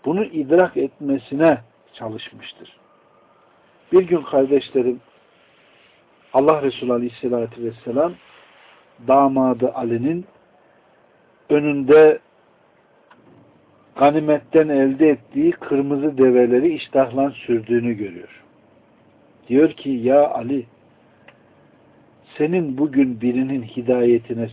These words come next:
sebep olman, şu dünyalı kırmızı develere malik olmandan daha hayırlıdır."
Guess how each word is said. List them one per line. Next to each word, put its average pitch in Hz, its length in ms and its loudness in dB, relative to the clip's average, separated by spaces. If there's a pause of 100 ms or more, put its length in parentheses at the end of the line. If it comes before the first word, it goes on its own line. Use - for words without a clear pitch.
sebep 117 380 -4
olman, 98 340 -14 (920)
şu - 460 0 (120)
dünyalı 127 680 0
kırmızı 127 520 -6
develere 113 640 0 (400)
malik 117 520 -6
olmandan 98 640 -14
daha 92 320 -18
hayırlıdır." - 560 -20